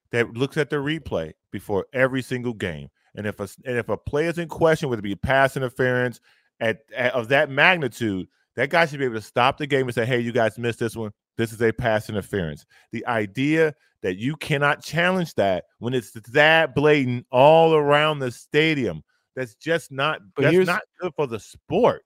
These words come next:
Speaker 2: here's what's wild, though, dude. You, and this is, like, becoming blatantly terrible television. And listen, shout out Mike Carey if you're listening. I know you've been on the show before. He was bad on T V, right?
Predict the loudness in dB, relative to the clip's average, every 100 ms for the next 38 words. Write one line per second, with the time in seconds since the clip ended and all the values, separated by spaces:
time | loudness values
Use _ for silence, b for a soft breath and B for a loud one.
0 | -6 -4 -4 -6 -6 -2 -2 -2 -8 -20
1 | -20 -20 -20 _ _ _ _ -20 -14 -10
2 | -10 -12 -16 _ _ _ _ _ _ -12
3 | -8 -8 -8 -10 -10 -12 -14 -12 -8 -6
4 | -6 -8 -14 _ -16 -12 -8 -2 -2 -4
5 | -8 -6 -8 -8 -6 -4 -4 -8 -8 -6
6 | -6 -8 -12 -18 -20 _ _ _ _ _
7 | -10 -8 -8 -10 _ -16 -16 -16 _ _
8 | _ _ _ -4 0 2 2 0 -2 -2
9 | 0 0 -2 -6 -6 -6 -6 -10 -8 -6
10 | -4 -2 -2 -2 -4 -6 -8 -4 -4 -4
11 | _ _ _ _ -10 -4 -2 -4 -4 -4
12 | -4 -4 -6 -10 -14 -14 -20 _ _ _
13 | -12 -2 -2